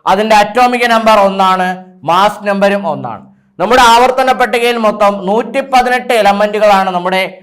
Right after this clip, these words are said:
ആവർത്തന പട്ടികയിലുള്ളത്. ആ നൂറ്റിപ്പതിനെട്ട് എലമെന്റുകൾക്ക് അതിൽ നൂറ്റിപ്പതിനേഴ് എലമെന്റുകളുടെയും അറ്റോമിക് നമ്പറും മാസ് നമ്പറും ഡിഫറൻസ് ആണ്.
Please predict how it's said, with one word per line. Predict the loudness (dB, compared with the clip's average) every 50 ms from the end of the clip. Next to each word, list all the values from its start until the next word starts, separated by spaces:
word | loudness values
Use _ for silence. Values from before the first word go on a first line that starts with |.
| _ _ _
ആവർത്തന | -2 0 2 2 4 2 2 0 -2 -2 -2 -2
പട്ടികയിലുള്ളത്. | -2 -2 -4 -4 -4 -6 -6 -4 -2 -2 -2 0 0 0 0 0 0 -2 -4 -6 -14 -20 _ _ _ _ 0
ആ | 0 2
നൂറ്റിപ്പതിനെട്ട് | 2 2 0 0 0 -2 -4 -4 -2 0 0 2 2 0 -2 -2 -2 -2
എലമെന്റുകൾക്ക് | 0 0 -2 -2 -4 -2 -2 -2 0 -2 -2 -2 -2 0 0 0 -2 -2 -2 0 2 2 2 0 -2 -8 -18 -20 -4 0
അതിൽ | 0 2 2 2 2
നൂറ്റിപ്പതിനേഴ് | 2 0 0 0 0 -4 -6 -4 -2 -2 0 0 2 2 2 4 4 4 4 2 2 2 2
എലമെന്റുകളുടെയും | 0 0 0 0 -2 0 0 0 0 0 0 0 0 -2 0 0 -2 -2 -4 -8 -12 -16 -20 -20 -18 _ -4
അറ്റോമിക് | -4 -4 -2 0 2 2 2 2 0 0 0 0
നമ്പറും | 0 0 0 0 0 0 0
മാസ് | 2 2 2 0 -2 -4 -8
നമ്പറും | -8 -4 -4 -4 -4 -4 -6 -8
ഡിഫറൻസ് | -8 -10 -8 -4 -2 0 0 -2 -2 -4 -2
ആണ്. | -2 -2 0 -2 -4 -8